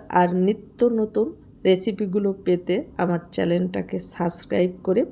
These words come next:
পাশে থাকা বেল আইকনটা ক্লিক করে রাখবেন, যেন নতুন কোনো ভিডিও ছাড়ার সঙ্গে সঙ্গে নোটিফিকেশান সবার আগে আপনার কাছে পৌঁছে যায়। আর যারা Facebook থেকে দেখছেন প্লিজ Facebook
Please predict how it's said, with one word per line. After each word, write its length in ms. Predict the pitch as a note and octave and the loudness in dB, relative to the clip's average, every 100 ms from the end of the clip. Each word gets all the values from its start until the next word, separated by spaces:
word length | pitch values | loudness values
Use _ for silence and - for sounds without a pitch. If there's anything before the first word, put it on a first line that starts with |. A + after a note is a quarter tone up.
| - | -6
পাশে 260 | - F3+ - | -6 -4 -4
থাকা 260 | G#3+ G#3+ G3+ F3+ | -6 -6 -6 -2
বেল 180 | F#3 F#3 | 0 2
আইকনটা 600 | F#3 F#3 F#3 F3+ F3+ G#3+ - - - - - | 0 0 -2 -2 -2 -4 -6 -12 -20 -20 -12
ক্লিক 220 | - G#3+ G#3+ | -4 -4 -2
করে 180 | - A3 | 2 4
রাখবেন, 400 | G#3+ G#3 G3+ A#3 G4 C4+ | 6 4 2 0 0 2
যেন 180 | F#3 F3 F3 | 4 4 2
নতুন 240 | F3 F#3+ F3 | 0 0 -2
কোনো 200 | F3 F3+ F3+ | 0 0 0
ভিডিও 280 | F#3+ F#3+ G3 | 0 0 -2
ছাড়ার 320 | F#3+ G3+ G#3 - | -2 -2 -2 -4
সঙ্গে 240 | G#3+ A3 | -4 -4
সঙ্গে 360 | G#3+ A3+ A#3 E4+ - - - - - | -4 -6 -4 -6 -8 -20 -20 -16 -4
নোটিফিকেশান 640 | D4 C#4 B3+ B3 C4 C#4 D4 | 0 0 2 2 0 -2 -6
সবার 380 | - F#3+ F3+ F3+ | 0 2 2 2
আগে 200 | F#3 F#3 | 0 -2
আপনার 300 | F3+ F3+ F3 | -2 -4 -4
কাছে 320 | F#3 F3 - F#4 - | -4 -6 -6 -6 -6
পৌঁছে 360 | - E3+ D#3+ E3 | -4 -2 -2 -4
যায়। 240 | D#3 E3 D#3+ | -2 -4 -4
আর 100 | D#3+ | -4
যারা 200 | D#3 G3 F3+ - | -2 0 0 0
Facebook 380 | G#3+ A3 A3+ - | -2 0 -4 -2
থেকে 200 | A#3 A#3 | -2 0
দেখছেন 420 | G#3 A3+ A3+ - C#4+ - - - - - - | 2 2 2 -2 -4 -6 -20 -20 -20 -20 -2
প্লিজ 260 | A3 G3+ - - | 0 0 -2 0
Facebook 380 | F#3 F#3 G3 | 2 2 -2